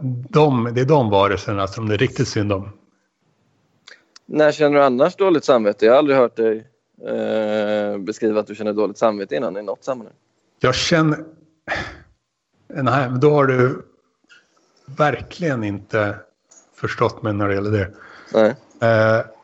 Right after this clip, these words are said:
Speaker 1: när det gäller de här björnarna så känner jag ju dåligt samvete utan att jag har något med saken att göra. För att jag
Speaker 2: Ja.
Speaker 1: inte gör ännu mer, för att jag inte ger ännu mer pengar till Animals Asia.
Speaker 2: Ja.
Speaker 1: Eh, men däremot kan jag ju...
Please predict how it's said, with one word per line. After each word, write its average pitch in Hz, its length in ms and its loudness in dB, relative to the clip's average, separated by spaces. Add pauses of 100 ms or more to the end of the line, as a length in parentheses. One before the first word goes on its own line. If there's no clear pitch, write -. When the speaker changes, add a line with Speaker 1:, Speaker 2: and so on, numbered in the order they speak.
(1600)
Speaker 1:
när 143 220 2
det 139 60 4
gäller 131 240 2
de 127 120 0
här 127 60 0
björnarna 135 560 0
så 135 120 -8
känner 113 400 -6
jag 107 80 -2
ju 104 40 0
dåligt 104 300 -2
samvete 104 580 -4 (140)
utan 113 400 -4
att 107 160 -4
jag 107 120 2
har 101 80 0
något 104 440 -2
med 113 220 0
saken 110 340 0
att 107 60 0
göra. 113 360 2 (220)
För - 140 0
att 101 140 0
jag 113 120 4
Speaker 2:
Ja. 117 60 4
Speaker 1:
inte 107 180 0
gör 113 300 2
ännu 131 300 2
mer, 117 200 2
för 92 140 -2
att 110 120 -2
jag 117 60 0
inte 107 140 -4
ger 113 240 0
ännu 123 240 -2
mer 104 180 0
pengar 104 320 -4
till 110 160 -6
Animals 104 360 -2
Asia. 110 340 0 (540)
Speaker 2:
Ja. 95 200 2 (760)
Speaker 1:
Eh, 110 360 4
men 110 280 4
däremot 131 400 2
kan 113 120 -2
jag 110 100 -4
ju... 123 200 -10